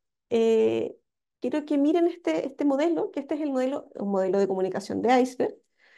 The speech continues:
que lo trabaja mucho Nansen, eh, una fundación que trabaja elementos de diálogo y resolución de conflictos. Y aquí podemos ver, imaginémonos que el ser humano es un iceberg.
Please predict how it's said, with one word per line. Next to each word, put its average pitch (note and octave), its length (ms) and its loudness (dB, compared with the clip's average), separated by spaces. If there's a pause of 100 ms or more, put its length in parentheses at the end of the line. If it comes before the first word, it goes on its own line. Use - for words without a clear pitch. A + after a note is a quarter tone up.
(100)
que G3 100 -4
lo G#3 100 4
trabaja G3 380 -2
mucho G#3 320 2
Nansen, A#3+ 520 0 (1000)
eh, G#3+ 200 0
una G#3+ 200 2
fundación G#3+ 600 -2
que A3 80 -6
trabaja G#3+ 440 0
elementos G#3+ 560 0
de G3 400 0
diálogo G#3+ 460 0
y A3 40 -6
resolución G#3+ 420 -4
de G#3+ 80 0
conflictos. D#4 640 -2 (920)
Y B3+ 80 4
aquí C4+ 160 4
podemos G4+ 380 6
ver, G4+ 300 4 (680)
imaginémonos G4 640 8
que F4+ 120 4
el E4+ 60 6
ser F4 220 4
humano E4+ 300 6 (840)
es C#4+ 120 0
un C4+ 120 4
iceberg. - 420 -4